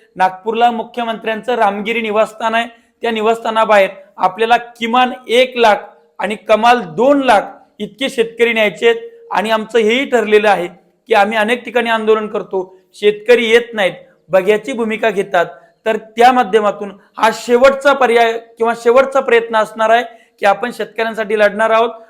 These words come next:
आणि मला विश्वास आहे की माझा शेतकरी बाप यावेळेस एकवटल्याशिवाय राहणार नाही, कारण की त्याच्या तोंडातला घास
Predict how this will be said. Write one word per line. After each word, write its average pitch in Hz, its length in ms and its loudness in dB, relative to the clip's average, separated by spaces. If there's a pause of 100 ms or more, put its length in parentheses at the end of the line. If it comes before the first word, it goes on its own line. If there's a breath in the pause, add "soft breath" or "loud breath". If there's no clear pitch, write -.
(120 loud breath)
आणि 202 140 -2
मला 233 200 0
विश्वास 220 520 -2
आहे 233 80 -6
की 226 60 -2
माझा 220 280 -4
शेतकरी 208 360 -4
बाप 214 340 0 (180 loud breath)
यावेळेस 220 420 0
एकवटल्याशिवाय 214 840 -2
राहणार 202 400 0
नाही, 240 240 -4 (280 loud breath)
कारण 208 260 0
की 240 180 -10
त्याच्या 247 420 -4
तोंडातला 226 800 -4 (160)
घास 262 280 2